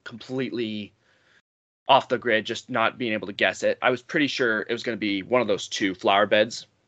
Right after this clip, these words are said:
on my side. Um, so I kinda deploy right up against those,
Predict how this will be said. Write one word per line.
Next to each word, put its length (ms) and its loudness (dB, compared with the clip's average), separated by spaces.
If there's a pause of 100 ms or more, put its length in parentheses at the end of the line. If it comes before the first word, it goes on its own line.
(100)
on 180 2
my 140 6
side. 380 4 (1400)
Um, 440 4
so 160 2
I 60 10
kinda 240 4
deploy 340 0
right 260 -2
up 140 -6
against 320 -12
those, 300 -16